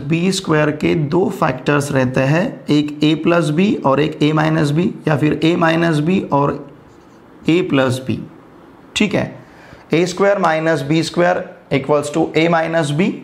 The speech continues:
into a plus b, ये आपको पता है। इस प्रकार से इसके दो factors रहते हैं। अब इसको हम यहाँ पे यूज़ करेंगे, Okay। x minus four bracket square minus five by four bracket square को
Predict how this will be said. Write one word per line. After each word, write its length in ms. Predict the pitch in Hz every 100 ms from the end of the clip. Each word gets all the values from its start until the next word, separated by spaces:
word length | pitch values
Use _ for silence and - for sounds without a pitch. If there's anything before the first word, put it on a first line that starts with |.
| -
into 380 | 156 139 139 - -
a 160 | 143 135
plus 300 | 123 123 120
b, 180 | 123 131
ये 100 | 143
आपको 280 | 143 139 139
पता 260 | 147 120 117
है। 200 | 110 - - - - - - -
इस 160 | 170
प्रकार 340 | 175 175 175 170
से 180 | 170 175
इसके 240 | 170 175
दो 200 | 151 156
factors 480 | 151 156 - 160 151
रहते 220 | 170 - 147
हैं। 260 | 143 - - - - - -
अब 120 | 160 160
इसको 300 | 160 - 180
हम 180 | 175 175
यहाँ 240 | 147 147
पे 120 | 151
यूज़ 260 | 139 127 127
करेंगे, 440 | 120 117 117 - - - - - - - - - - - -
Okay। 220 | 151 139 - - - - - - - - 165
x 200 | 190 208
minus 360 | 208 214 208
four 180 | - 220
bracket 400 | 202 175 160 190
square 300 | 185 190 190 190 - - - - - - - - -
minus 320 | 156 170 170
five 220 | 165 160
by 140 | 165 175
four 200 | 180 175
bracket 380 | 151 143 170 170
square 260 | - 160
को 140 | 147